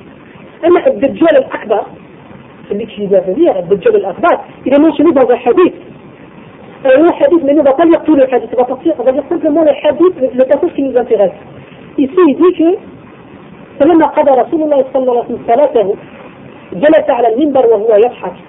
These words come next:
Après que la prière, la prière s'est terminée, il s'est assis sur le minbar, ويضحك. فقال ليلزم كل إنسان مصلاه. Que chacun doit s'asseoir à sa place. Et écouter attentivement. ثم قال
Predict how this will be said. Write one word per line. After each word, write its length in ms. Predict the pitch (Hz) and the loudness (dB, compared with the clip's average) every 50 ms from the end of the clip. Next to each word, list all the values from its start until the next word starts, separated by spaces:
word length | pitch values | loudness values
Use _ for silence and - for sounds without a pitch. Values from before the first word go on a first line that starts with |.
| - - - - - - - - | -20 -20 -20 -20 -20 -14 -10 -8
Après 240 | 311 - - 381 339 | -8 -4 -2 -2 -2
que 60 | - | 0
la 80 | 285 277 | -2 -4
prière, 360 | - - 262 254 247 233 220 | -4 -2 0 0 2 2 2
la 80 | 226 220 | 0 0
prière 220 | 226 240 240 208 - | 0 0 -2 -2 -2
s'est 60 | 226 | -2
terminée, 360 | 214 - 208 196 196 196 233 339 | -4 -2 -4 -4 -4 -2 0 0
il 200 | 370 330 - - | 0 0 0 0
s'est 160 | 302 285 262 | 0 2 2
assis 180 | 247 - 254 - | 0 -2 -6 -4
sur 140 | - 254 233 | -2 -2 0
le 60 | 220 | 0
minbar, 400 | 214 202 190 240 320 370 403 - - - - - - - - - - - | -2 -2 -2 0 0 0 -2 -4 -8 -12 -20 -20 -20 -18 -14 -12 -8 -4
ويضحك. 960 | 269 254 262 294 339 370 - - - - - 240 285 269 - - - 202 - - - - - - | -2 0 2 2 2 2 -2 -6 -14 -8 -2 -2 -2 -2 -2 -4 -10 -10 -10 -12 -14 -10 -4 0
فقال 300 | 311 - - 311 320 285 262 233 - - - - - - - - - - - - - - - - | 0 0 2 2 2 2 2 0 -2 -4 -12 -20 -20 -20 -20 -20 -20 -20 -20 -20 -20 -20 -14 -6
ليلزم 760 | 214 247 262 269 339 392 403 330 269 254 285 302 277 254 - - - | 0 2 4 4 4 4 4 4 2 0 0 0 0 0 -2 -2 0
كل 220 | 330 359 330 320 | 2 4 4 4
إنسان 720 | 330 311 - 302 277 - - 294 294 285 285 285 285 285 285 - - - - - - 214 | 2 2 0 -4 -4 -2 0 2 2 2 2 0 -2 -4 -6 -12 -20 -20 -20 -16 -12 -10
مصلاه. 420 | 196 - - 196 175 180 202 180 - - | -10 -10 -10 -12 -8 -8 -8 -8 -8 -8
Que 100 | - 269 | -12 -6
chacun 300 | - 320 311 - 339 311 | -4 -4 -2 -2 -2 -2
doit 160 | 269 262 254 - | 0 0 -2 -2
s'asseoir 540 | 240 202 - - 233 294 359 339 233 202 - - - - - - - - - - - - - - - - - - - - - - - - - - - - | -4 -8 -6 -2 0 0 0 0 -2 -4 -6 -8 -12 -20 -20 -20 -20 -20 -20 -20 -20 -20 -20 -20 -20 -20 -20 -20 -20 -20 -20 -20 -20 -20 -20 -8 -4 -4
à 100 | - - | -2 0
sa 100 | - - | 0 -2
place. 220 | - - 359 170 - - - - | 0 -2 -4 -4 -6 -10 -12 -12
Et 280 | - - 359 381 349 | -4 0 2 2 2
écouter 280 | - - 311 277 330 302 | 2 0 0 0 2 0
attentivement. 540 | 262 - 262 240 - 240 208 190 190 175 - - - - | 0 0 -2 -4 -6 -6 -8 -8 -8 -8 -8 -12 -6 0
ثم 200 | 349 359 349 320 | 2 2 4 2
قال 380 | 269 269 - 311 294 220 349 | 2 0 0 0 0 0 0